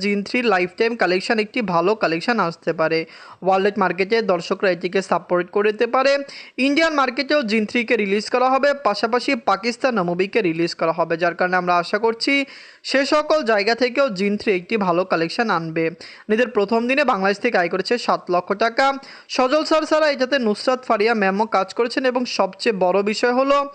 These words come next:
জিন থ্রি নিয়ে আমরা খুবই এক্সাইটেড ছিলাম, কারণ এটি একটি ভালো মানের মুভি। অবশ্যই প্রথম দিনে যা আয় করেছে সেটি ডিসেন্ট,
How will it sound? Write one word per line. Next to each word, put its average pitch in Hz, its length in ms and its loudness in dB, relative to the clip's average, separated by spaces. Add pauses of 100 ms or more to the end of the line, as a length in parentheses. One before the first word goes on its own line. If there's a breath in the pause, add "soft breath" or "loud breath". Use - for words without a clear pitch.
(400 loud breath)
জিন 262 220 2
থ্রি 311 200 0
নিয়ে 311 160 2
আমরা 285 140 0 (120)
খুবই 220 280 0
এক্সাইটেড 233 560 0
ছিলাম, 277 320 2
কারণ 214 200 2
এটি 202 180 -2
একটি 220 140 -4 (180)
ভালো 180 240 2 (120)
মানের 226 300 2
মুভি। 247 220 0 (540 loud breath)
অবশ্যই 320 460 0
প্রথম 247 240 2 (100)
দিনে 277 160 2 (120)
যা 208 140 4
আয় 208 160 0
করেছে 233 220 0 (100)
সেটি 208 160 -4 (180)
ডিসেন্ট, 185 360 -2